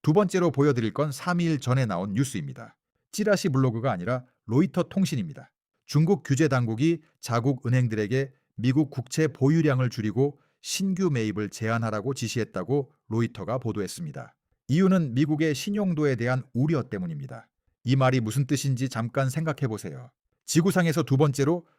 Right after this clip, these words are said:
큰 경제 대국이 더 이상 미국 정부의 빚을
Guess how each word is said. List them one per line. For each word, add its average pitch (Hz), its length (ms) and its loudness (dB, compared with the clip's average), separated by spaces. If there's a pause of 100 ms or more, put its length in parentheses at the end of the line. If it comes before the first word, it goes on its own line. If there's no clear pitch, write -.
(100)
큰 208 320 0
경제 135 380 2
대국이 123 500 0
더 117 140 0
이상 143 320 0 (260)
미국 147 320 4
정부의 139 400 2
빚을 131 460 2